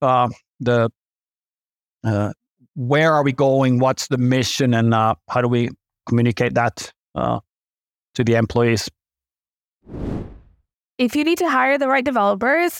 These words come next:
Speaker 2: and ship fast, then React Squad is for you. A boutique agency that specializes in React and only works with fast growth startups. Get a fourteen-day risk-free trial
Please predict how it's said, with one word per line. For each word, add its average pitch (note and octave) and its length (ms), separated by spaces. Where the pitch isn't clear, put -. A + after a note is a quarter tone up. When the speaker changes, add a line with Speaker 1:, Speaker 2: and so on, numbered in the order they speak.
Speaker 2:
and B3 220
ship C4+ 320
fast, A#3+ 600
then A3+ 180
React A3+ 340
Squad G#3 380
is - 200
for - 140
you. G3 400
A A3+ 60
boutique C4+ 440
agency C4 500
that A3 160
specializes A#3+ 680
in G3+ 160
React F#3+ 560
and A#3 220
only D4 300
works G#3+ 420
with G#3+ 120
fast A3+ 360
growth G#3 240
startups. - 560
Get A#3+ 140
a A#3 40
fourteen-day C4+ 680
risk-free A3+ 460
trial A3 520